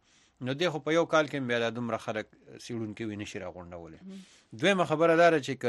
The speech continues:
Speaker 1: عمران خان استعفا ورکوي، نو د هغه لپاره هم دا ډېر غټ سیاسي تاوان دی.
Speaker 2: مهم.
Speaker 1: او بیا په خاصه توګه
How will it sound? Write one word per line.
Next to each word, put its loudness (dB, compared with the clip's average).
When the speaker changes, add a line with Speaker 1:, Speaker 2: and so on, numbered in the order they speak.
Speaker 1:
عمران 0
خان 4
استعفا 0
ورکوي، 0
نو -4
د 2
هغه 4
لپاره 4
هم -2
دا 4
ډېر -2
غټ -2
سیاسي -8
تاوان -4
دی. -18
Speaker 2:
مهم. -8
Speaker 1:
او -2
بیا 4
په -6
خاصه -2
توګه 4